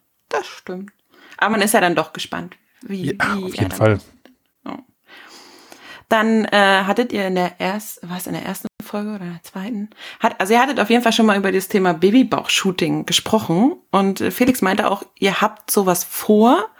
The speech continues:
Speaker 1: Habt ihr das dann am Ende auch gemacht? Habt ihr sowas gemacht? Habt ihr ein Babybauch-Shooting gemacht?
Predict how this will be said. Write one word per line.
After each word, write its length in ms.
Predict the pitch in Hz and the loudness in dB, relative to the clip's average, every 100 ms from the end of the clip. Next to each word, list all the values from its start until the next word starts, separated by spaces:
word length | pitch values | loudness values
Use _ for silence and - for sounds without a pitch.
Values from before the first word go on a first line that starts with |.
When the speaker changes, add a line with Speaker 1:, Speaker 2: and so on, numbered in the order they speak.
| - - | -20 -10
Speaker 1:
Habt 260 | - 220 - | -2 0 2
ihr 60 | 440 | 2
das 120 | 277 | 2
dann 140 | 214 | 2
am 120 | 185 170 | 2 4
Ende 220 | 208 170 | 6 4
auch 140 | 170 | 2
gemacht? 420 | 170 170 247 - - | 0 0 0 -6 -2
Habt 240 | 190 - | -2 0
ihr 60 | 294 | 2
sowas 280 | 247 247 247 | 4 2 2
gemacht? 320 | 247 285 - - | 0 0 -6 -8
Habt 140 | 208 | -4
ihr 60 | 185 | -2
ein 80 | 190 | 0
Babybauch-Shooting 600 | 196 240 233 - - 277 | 0 2 0 -2 -2 -2
gemacht? 220 | 277 | -2